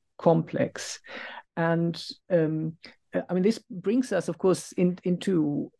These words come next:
into one of the key, uh,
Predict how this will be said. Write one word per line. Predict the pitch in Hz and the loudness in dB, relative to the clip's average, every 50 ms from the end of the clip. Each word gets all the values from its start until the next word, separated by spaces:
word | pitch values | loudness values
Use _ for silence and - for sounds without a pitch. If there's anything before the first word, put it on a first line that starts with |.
| _ _ | _ _
into | - 185 180 - - 175 | -2 -2 0 0 0 -2
one | 165 160 180 196 208 214 | 0 2 2 2 2 2
of | 190 160 151 | 0 0 0
the | 165 160 156 156 151 151 - - 160 160 - _ _ _ _ _ _ _ _ - - _ | 0 2 2 2 2 0 -2 -6 -12 -14 -16 _ _ _ _ _ _ _ _ -18 -18 _
key, | - - - 240 240 240 240 233 226 208 170 - - - - - - - _ _ _ - - - _ - | -14 -8 -4 0 2 2 2 2 2 0 -2 -6 -10 -14 -18 -20 -20 -20 _ _ _ -20 -20 -14 _ 0
uh, | 196 170 160 156 156 | 0 2 2 2 0